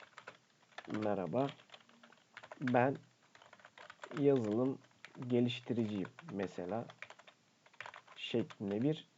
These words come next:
ne yaptık? Bir karakter oluşturduk. Şimdi ben burada şunu yaptıracağım. Burada da diyeceğim ki swap case printer. Yani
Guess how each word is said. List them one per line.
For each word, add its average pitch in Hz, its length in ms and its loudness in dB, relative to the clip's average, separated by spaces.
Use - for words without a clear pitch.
ne 147 100 6
yaptık? 131 380 4
Bir 165 220 2
karakter 127 460 6
oluşturduk. - 680 -4
Şimdi 170 340 4
ben 165 260 10
burada 160 260 6
şunu 143 240 2
yaptıracağım. 87 680 -2
Burada 156 320 6
da 104 140 2
diyeceğim 131 380 4
ki 180 280 -2
swap 147 680 6
case 90 300 4
printer. 101 520 0
Yani 107 340 2